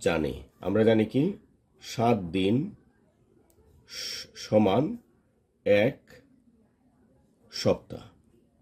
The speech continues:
তো সাত দিন সমান যদি এক সপ্তাহ হয়, তাহলে এখানে কিন্তু স্পষ্ট বলেই দিয়েছিল যে, উম, এক সপ্তাহে, আহ, এতটি যদি হয়, মানে সাত দিনে যদি এতটি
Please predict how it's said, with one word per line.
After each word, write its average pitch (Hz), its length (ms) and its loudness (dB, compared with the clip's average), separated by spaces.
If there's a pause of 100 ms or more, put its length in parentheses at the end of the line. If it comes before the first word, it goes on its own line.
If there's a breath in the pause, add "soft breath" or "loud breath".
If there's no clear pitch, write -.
(760 loud breath)
তো 123 60 0 (100)
সাত 131 160 4 (100)
দিন 131 100 6 (120)
সমান 139 280 0
যদি 107 200 0
এক 107 140 -6
সপ্তাহ - 260 -6 (100)
হয়, 87 160 -4 (120)
তাহলে 107 240 -2
এখানে 123 240 2
কিন্তু 139 240 0
স্পষ্ট - 240 -6 (200)
বলেই 110 240 2
দিয়েছিল 104 320 -2 (720 loud breath)
যে, 117 120 4 (600)
উম, 101 340 -2 (340)
এক 131 80 -2 (100)
সপ্তাহে, 135 460 -2
আহ, 98 580 -4 (340)
এতটি 120 320 -2 (180)
যদি 127 160 -2 (100)
হয়, 98 280 0 (400 soft breath)
মানে 98 220 -8
সাত 123 240 -2
দিনে 113 200 2
যদি 123 140 2
এতটি 127 180 -10